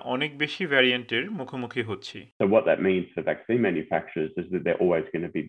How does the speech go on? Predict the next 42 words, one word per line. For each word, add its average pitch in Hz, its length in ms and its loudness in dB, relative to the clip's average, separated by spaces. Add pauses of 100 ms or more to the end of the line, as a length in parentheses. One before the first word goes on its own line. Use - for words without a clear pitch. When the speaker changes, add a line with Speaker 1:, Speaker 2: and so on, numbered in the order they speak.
Speaker 2:
behind 78 260 -4
the 69 180 -2
eight - 180 -2
ball 76 200 0
and 80 80 -4
they're 80 180 -4
gonna 80 180 -8
struggle - 340 -6
to - 60 -14 (100)
keep - 240 -6
up. - 100 -8 (320)
I 104 80 4
guess 101 140 4 (100)
when 117 180 6
we 123 40 6 (100)
get 101 180 2
the - 160 -6
pandemic 95 460 0
under 90 240 -4
control, 92 320 0 (200)
so, 90 80 6 (420)
you 87 80 -2
know, - 100 -2 (140)
as 95 60 2 (180)
the 85 80 2 (140)
global 92 340 2 (120)
population 80 520 -2 (140)
starts - 340 0
to 90 60 -4 (120)
get 82 100 4 (120)
a 82 120 -4
base 90 220 0 (100)
level 87 240 0
of - 60 -12 (100)
immunity 90 460 -2 (100)
that 80 180 0
can 78 100 -8 (100)
start 80 240 0 (120)
to - 40 -8 (160)
prevent 85 280 -2 (140)
more 80 200 0
infections, 165 520 -2